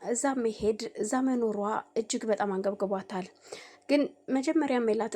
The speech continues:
ባታስበውም ደግሞ ሲኖራ፣ ሲኖራ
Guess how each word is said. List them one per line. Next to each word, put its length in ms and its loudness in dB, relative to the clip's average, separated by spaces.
ባታስበውም 760 -2
ደግሞ 300 2
ሲኖራ፣ 480 4
ሲኖራ 380 2